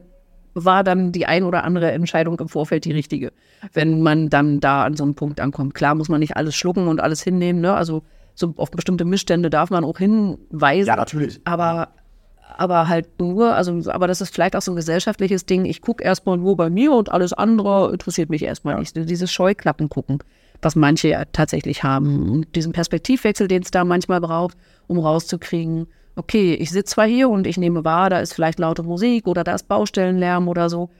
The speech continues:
Speaker 1: aber was bedeutet das denn? Da sind Menschen, die haben gerade eine tolle Zeit. Das ist doch super. Hätte ja auch hingehen können, zum Beispiel. Oder da wird ein Haus gebaut. Okay, wie sieht denn das aus? Wer zieht denn da ein? Wer kommt denn da? Wen kann ich denn da neu kennenlernen, zum Beispiel? Also auch das ist ja eine Chance.
Speaker 2: Ja.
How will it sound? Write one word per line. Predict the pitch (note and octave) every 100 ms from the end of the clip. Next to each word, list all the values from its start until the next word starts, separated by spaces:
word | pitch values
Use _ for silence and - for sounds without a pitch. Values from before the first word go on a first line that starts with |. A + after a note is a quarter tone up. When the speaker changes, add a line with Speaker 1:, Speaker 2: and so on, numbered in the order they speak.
| _ -
Speaker 1:
aber | E3+
was | F3 -
bedeutet | F3+ F#3 G3+ -
das | D3+
denn? | D3+ D3+
Da | D#3
sind | E3+
Menschen, | F3+ G#3+ - G#3+
die |
haben | G3 F#3
gerade | F#3
eine | F3+
tolle | - F#3 F3+
Zeit. | - F#3 D#3 - _ _ -
Das | E3+
ist | F#3
doch |
super. | E3+ G3 D#3 D#3+ - _ - - _
Hätte | E3+ -
ja | E3+
auch | F#3
hingehen | E3 D#3 D3+
können, | D3+ D3+ D#3 - -
zum | D#3 C#3+
Beispiel. | - - - _ _ _ -
Oder | F#3+ F3
da | E3+
wird | F3 E3+
ein | E3
Haus | G3+ -
gebaut. | F3 D3 C#3+ D3 -
Okay, | - A3 F3+
wie |
sieht | F3 F#3+
denn |
das | F3+ - -
aus? | B3 F3+ -
Wer | -
zieht | - G3
denn | F#3
da | F3+
ein? | - G#3 F3 E3 E3
Wer | E3+
kommt | - A3 A#3
denn | G3
da? | E3 E3
Wen | E3
kann | F#3
ich | F#3+
denn | F#3
da | F3+
neu | F3+
kennenlernen, | F3+ G#3 G#3 F3 D#3 D#3+
zum | - D#3+
Beispiel? | D3 D#3 - F3 _ _ _ -
Also | D#3 E3
auch | -
das | E3+ D#3+
ist | D3+ -
ja |
eine | D3+ D#3
Chance. | - E3+ - _ - - - _ - - _
Speaker 2:
Ja. | A2+ F#2 F2